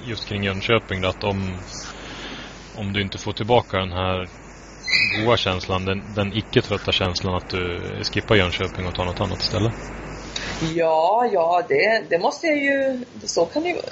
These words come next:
Speaker 2: absolut. Mm. Om jag känner att jag är supertrött, eller, eller så kanske jag kör i ett syfte som en träning. I don't know, liksom. Det där får ju, det är två veckor kvar, så att, ehm, vi ser.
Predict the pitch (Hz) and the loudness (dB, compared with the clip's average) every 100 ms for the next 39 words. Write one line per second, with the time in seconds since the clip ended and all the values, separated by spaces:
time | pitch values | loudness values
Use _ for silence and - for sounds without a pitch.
0 | - - - 147 240 - - - - - | 0 2 2 6 6 4 -10 -12 -16 -16
1 | - - - - 185 208 233 - - - | -16 -16 -14 -2 2 4 2 -8 -16 -16
2 | - - - - 180 175 175 180 208 196 | -16 -16 -14 -6 -2 2 4 6 4 4
3 | 208 196 - - 226 233 - - 196 180 | 2 2 0 4 2 2 -6 2 4 6
4 | - 151 175 214 202 214 202 190 190 165 | 6 4 4 0 2 0 2 2 4 4
5 | 170 - 180 - 156 165 170 165 175 165 | 2 -2 -8 -4 -4 -4 -4 -2 4 4
6 | - 185 - - - 175 196 190 - 196 | 4 -2 0 -2 4 6 6 6 2 2
7 | 180 180 180 180 202 202 196 - - - | -2 4 6 6 8 8 8 4 -8 -18
8 | - - - - 185 190 208 185 180 175 | -18 -16 -16 -6 -2 4 8 8 6 6
9 | 214 170 - - - - 180 175 175 85 | 8 8 6 0 0 0 2 2 2 -2
10 | - - - - - - - - - - | -8 -16 -18 -18 -20 -20 -20 -20 -20 -20
11 | _ _ - - - 175 - | _ _ -20 -18 -14 -2 -2